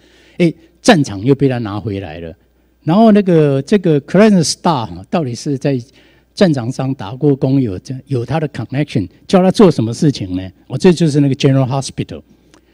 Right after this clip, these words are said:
叫他做的事情去找谁呢？找这个类似我们今天讲叫退伍会的，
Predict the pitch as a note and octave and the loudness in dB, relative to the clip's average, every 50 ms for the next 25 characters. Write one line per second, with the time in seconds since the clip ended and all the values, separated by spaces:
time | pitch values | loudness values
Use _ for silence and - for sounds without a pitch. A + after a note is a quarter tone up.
0 | _ _ - G3+ F#3+ F3+ A3 G3+ F3 C#3+ - D#3 B2 A#2 - G3+ - - G#2 G#2 | _ _ 2 4 4 6 6 6 6 4 2 -2 -2 -2 -2 0 0 0 -2 -4
1 | G#2 - A2 F#2+ F#2+ G2 G2 F#2+ - _ _ _ _ _ _ _ - C#3+ B2 C3+ | -6 -10 -12 -10 -10 -10 -12 -14 -16 _ _ _ _ _ _ _ -4 -4 -4 -2
2 | - G3+ G3 F3+ E3 G3+ F#3+ D#3+ - G3+ E3 B2+ A#2+ B2+ - D#3 D#3 D#3 D#3 D3 | 0 0 0 2 4 4 4 4 2 0 -2 -2 -4 -4 -4 -2 -2 -2 -2 -2
3 | - F#2+ F#2+ A2 C#3+ C#3 - - - B3 A#3+ F#3+ D3 B2 A#2 A#2 A#2+ - - G#3 | -6 -10 -10 -8 -8 -8 -8 0 4 4 4 4 4 0 -4 -10 -10 -2 0 2
4 | F#3 D3 C3 B2+ C3+ B2 A#2 A2+ A2 A2+ | 2 2 0 -2 -4 -6 -8 -8 -8 -10